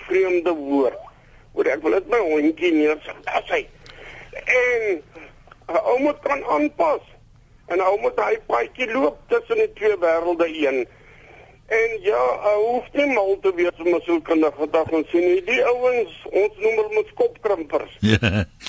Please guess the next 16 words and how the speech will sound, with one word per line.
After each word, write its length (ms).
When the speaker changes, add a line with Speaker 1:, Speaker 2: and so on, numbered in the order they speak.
Speaker 2:
<laughs> 500
Speaker 1:
Of 180
my 120
neef, 480
hy 140
is 120
ook 160
'n 60
sielkundige, 560
hy 100
noem 200
dit 160
nou 160
weer, 200
hulle 320
is 120